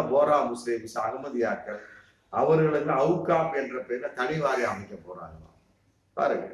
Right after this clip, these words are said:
இதெல்லாம் நடக்க போகுது. இதெல்லாம் விட இன்னொரு விஷயம், ஆயிரத்தி தொள்ளாயிரத்தி, அதான் தொண்ணூத்தஞ்சுல ஏற்படுத்தப்பட்ட சட்டம் ரெண்டாயிரத்தி பதிமூணுல வந்து மீண்டும் திருத்தம் செய்யப்பட்டது.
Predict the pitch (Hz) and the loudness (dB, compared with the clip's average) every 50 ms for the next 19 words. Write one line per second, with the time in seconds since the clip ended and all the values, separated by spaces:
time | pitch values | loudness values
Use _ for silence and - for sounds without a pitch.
0 | 92 98 117 139 147 135 123 127 139 139 135 113 95 92 90 85 - - - - | -6 -4 0 0 2 0 2 0 0 0 0 -2 -2 -4 -6 -6 -8 -10 -12 -14
1 | _ _ _ _ _ _ _ _ _ _ _ _ _ _ 131 127 147 156 165 165 | _ _ _ _ _ _ _ _ _ _ _ _ _ _ -2 0 2 2 4 4
2 | 160 156 156 151 151 156 175 170 151 139 - - 113 107 101 92 - - - - | 4 4 2 2 2 2 2 2 2 0 -2 -4 -4 -4 -4 -4 -6 -10 -14 -20
3 | _ _ _ _ _ _ - - 120 143 156 160 160 160 160 156 151 147 151 151 | _ _ _ _ _ _ -4 0 4 4 4 4 2 0 0 2 2 2 2 2
4 | 143 147 147 139 - 127 131 131 151 175 165 - 175 165 160 160 160 156 147 143 | 2 2 2 0 0 0 0 2 2 2 2 2 0 0 0 0 0 2 2 2
5 | 131 127 123 - - - - - - - - - - - - _ _ _ - 135 | 4 2 0 -2 -2 -6 -10 -14 -16 -16 -16 -16 -18 -20 -20 _ _ _ 0 0
6 | 156 - - 160 - - - - - 117 120 123 123 127 120 120 - 165 151 135 | 0 2 2 0 0 2 0 -2 -2 -2 -2 -2 -2 -2 -2 -2 -2 -2 -2 -2
7 | 127 - 151 147 143 143 143 - 131 - - 117 123 - 170 175 185 185 180 170 | -2 0 0 0 0 -2 -4 -6 -8 -8 -4 -6 -4 -2 -4 -2 -2 -2 -2 -2
8 | 151 143 135 131 123 120 117 123 120 - - - - 139 139 139 127 - - - | -4 -4 -4 -2 0 0 -2 -2 -2 -6 -6 -6 -6 -8 -6 -8 -8 -8 -6 -8
9 | 123 123 - - - - - 110 107 107 101 - 98 85 87 92 90 - | -8 -4 -2 -2 -4 -2 -4 -6 -6 -6 -6 -8 -8 -10 -12 -12 -12 -12